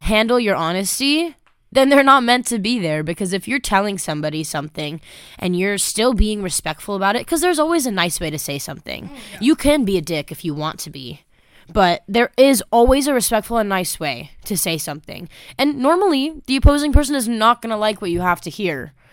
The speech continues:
Speaker 1: because they don't like being told that they messed up. And of course, it makes anybody uncomfortable. Obviously, it makes you uncomfortable when you hear it about yourself, too. But you don't want that to be, like, known about you. You don't want people to think, "Oh, that's how she is or he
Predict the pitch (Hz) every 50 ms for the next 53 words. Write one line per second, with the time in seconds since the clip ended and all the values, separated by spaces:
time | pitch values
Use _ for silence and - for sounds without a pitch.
0 | - - 233 - - 233 208 185 208 226 277 269 220 208 233 190 160 220 220 240
1 | 240 - - 302 311 277 220 214 240 233 - - - - - 240 240 - 240 220
2 | 220 233 247 240 - - 302 220 - - _ _ _ - - - - _ _ _
3 | - - - - - 311 330 349 302 - - 403 403 359 - - - 285 277 277
4 | 285 247 - - - 302 339 320 254 247 220 196 185 185 - 196 180 170 - 165
5 | 165 156 151 - 220 254 262 302 262 - 285 269 254 247 240 240 - - 262 269
6 | 262 262 254 - 240 233 - - 226 220 220 208 196 202 202 214 180 208 233 226
7 | 220 208 214 226 220 214 - - - 254 240 190 156 - - - - 269 247 185
8 | 131 - - - - - - - - - _ _ - 180 214 208 220 - - _
9 | _ _ - 202 190 220 220 214 214 202 202 - - 175 156 - - - 180 180
10 | 175 170 165 151 151 143 - - - _ _ _ _ 190 185 202 220 226 190 160
11 | 139 139 127 - 127 139 139 143 175 190 226 240 233 226 202 - - 214 185 208
12 | 202 - 185 - - 202 185 - - 196 185 165 170 165 - - 160 147 - -
13 | - - 165 147 - - 196 151 135 135 139 - 151 - - - 170 160